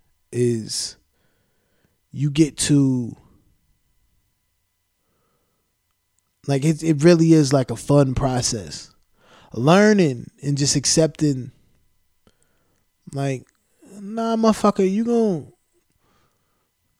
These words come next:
you don't treat a nigga right." Or, like, "I just don't gotta talk to you." It's plenty of motherfuckers who, who I've, like, had conversations with that I just don't talk to no more. And,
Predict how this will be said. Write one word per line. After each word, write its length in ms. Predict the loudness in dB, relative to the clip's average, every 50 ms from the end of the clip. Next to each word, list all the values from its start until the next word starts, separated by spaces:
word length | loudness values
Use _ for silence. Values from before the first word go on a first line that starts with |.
| _ _ _ _ _ _ _ -12
you 160 | -8 -4 -2
don't 140 | -2 -2 0
treat 200 | 0 2 2 2
a 60 | 2
nigga 280 | 2 0 -2 -2 -4
right." 240 | -6 -8 -10 -12 -16 -14 _
Or, 280 | -2 0 2 2 2
like, 180 | 2 0 -2 -2
"I 140 | -2 -4 -2
just 160 | -2 -2 0
don't 120 | 0 0
gotta 200 | 0 0 -2 -2
talk 260 | -4 -6 -8 -8 -8 -8
to 140 | -10 -10 -8
you." 240 | -10 -10 -14 -16 -18 -20 -20 -20 _ _ _ _ _ _ _ _ _ _ -20 -20 -6 0
It's 140 | 2 2 2
plenty 300 | 4 4 4 6 6 6
of 80 | 4 4
motherfuckers 460 | 2 0 -2 -2 -4 -4 -4 -4 -4
who, 320 | -4 -4 -4 -6 -4 0
who 200 | 4 6 6 6
I've, 180 | 6 6 4 2
like, 200 | -2 -4 -4 -4
had 220 | -4 -4 -4 -2
conversations 760 | -2 0 0 0 0 0 0 0 0 0 0 -2 -4 -4 -4
with 160 | -4 -6 -6 -4
that 100 | -4 -4
I 60 | -4
just 260 | -4 -4 -6 -4 -4
don't 260 | -4 -4 -4 -4 -6
talk 280 | -4 -4 -4 -4 -6 -8
to 260 | -8 -10 -10 -12 -14 -18 _ _ -10
no 160 | -8 -8 -6
more. 360 | -6 -8 -8 -10 -10 -14 -18 _ -20 -20 -20 -20 -20 -20 _ _ -8
And, 420 | -4 -4 -2 -2 -4 -6 -8 -12